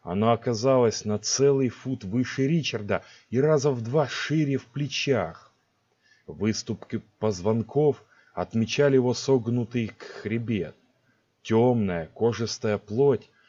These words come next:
словно от высушенного трупа, прикрывала мощные мускулы.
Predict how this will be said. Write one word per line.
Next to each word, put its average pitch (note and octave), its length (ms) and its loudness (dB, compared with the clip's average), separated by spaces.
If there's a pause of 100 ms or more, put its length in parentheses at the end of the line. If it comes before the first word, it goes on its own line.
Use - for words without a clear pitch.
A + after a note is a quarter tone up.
(160)
словно C#3+ 420 0
от C3+ 140 -4
высушенного D3 760 0
трупа, C#3 580 -2
прикрывала G2 680 2
мощные G2+ 640 0
мускулы. G#2 680 -4